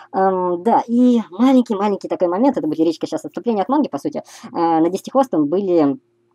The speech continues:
м, видны вены. Ну, капилляры, вены, к-, вены, короче. Э, такие черненькие, прожилочки.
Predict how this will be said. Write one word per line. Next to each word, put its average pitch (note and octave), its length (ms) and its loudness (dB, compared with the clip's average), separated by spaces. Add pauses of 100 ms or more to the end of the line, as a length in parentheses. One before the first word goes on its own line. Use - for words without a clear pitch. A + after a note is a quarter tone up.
(120)
м, D3+ 440 2
видны E3 460 0
вены. C#3+ 260 0 (300)
Ну, B3 140 0
капилляры, A3 340 -2
вены, E3+ 200 -4
к-, - 100 -6
вены, D#3 300 2
короче. - 240 -8 (380)
Э, D3 440 -2
такие D3 180 -6
черненькие, F3+ 400 -2
прожилочки. E3 540 -8